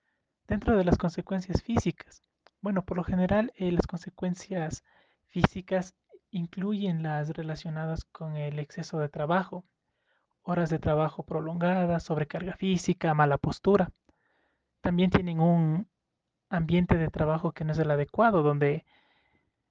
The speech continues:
existe contaminación, eh, temperatura, humedad, exposición a productos químicos, enfermedades crónicas,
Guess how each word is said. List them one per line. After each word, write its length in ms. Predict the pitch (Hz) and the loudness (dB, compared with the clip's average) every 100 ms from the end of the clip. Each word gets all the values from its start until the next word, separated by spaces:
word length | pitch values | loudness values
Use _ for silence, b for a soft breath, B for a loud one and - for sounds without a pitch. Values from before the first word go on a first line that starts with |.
| _ | _
existe 480 | 175 - 185 - - | -12 -4 0 2 2
contaminación, 1040 | 165 147 147 143 139 - 165 170 170 220 - | 0 -2 0 2 0 0 0 2 2 0 -4
eh, 260 | 160 170 - _ | -6 -6 -10 _
temperatura, 800 | 165 147 160 147 - 160 160 160 | -4 0 0 -2 -6 0 2 4
humedad, 520 | 151 143 151 151 151 | 2 2 4 2 0
exposición 880 | - - - 156 - 156 - 170 156 | -4 -10 -6 -6 -6 -8 -4 -2 0
a 80 | 151 | 0
productos 560 | - 156 151 - 147 - | 0 -2 -2 -6 -12 -8
químicos, 640 | - 175 165 - 170 - 170 | -2 0 0 -4 -14 -12 -10
enfermedades 600 | 156 165 156 147 147 - | -6 -2 0 2 2 0
crónicas, 640 | 165 156 151 - - | -4 -4 -6 -8 -12